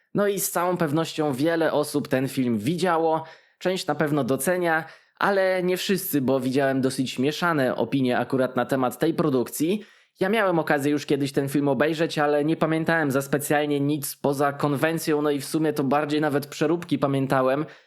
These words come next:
czy też te parodyjkowe takie sceny, które w Strasznym Filmie się rzecz jasna pojawiły, no i one były całkiem zabawne. No więc po wielu, wielu latach odświeżyłem sobie. No i tutaj od razu odpowiem na pytania, które mogą się pojawić.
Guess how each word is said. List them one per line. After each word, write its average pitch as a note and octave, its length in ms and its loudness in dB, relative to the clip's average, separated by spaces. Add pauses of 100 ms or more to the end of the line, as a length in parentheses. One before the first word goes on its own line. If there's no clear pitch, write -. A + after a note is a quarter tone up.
(160)
czy C3 140 -6
też C3+ 280 -2
te B2 260 2
parodyjkowe B2+ 880 0
takie A#2+ 300 -2
sceny, C3 360 0
które B2 400 0 (220)
w - 60 -20
Strasznym E3 380 -2
Filmie F3 300 0
się C#3+ 120 0
rzecz B2 200 -2
jasna C3 300 0
pojawiły, C3+ 500 0
no B3 120 0
i A3+ 120 0
one F#3+ 200 0
były D3+ 240 2
całkiem C3 380 0
zabawne. E3 560 0 (420)
No A#3+ 100 0
więc G3 240 -2
po E3 200 0
wielu, E3 300 0
wielu D3 220 2
latach D3 500 -2 (260)
odświeżyłem F3+ 680 0
sobie. D3+ 400 0 (300)
No F#3+ 100 2
i G#3 80 2
tutaj G3+ 260 0
od F3 80 -2
razu F3 360 2
odpowiem D#3+ 560 0
na D3+ 80 2
pytania, D#3+ 400 0
które D3 220 0
mogą D3 260 0
się C#3+ 140 -4
pojawić. D3+ 720 -2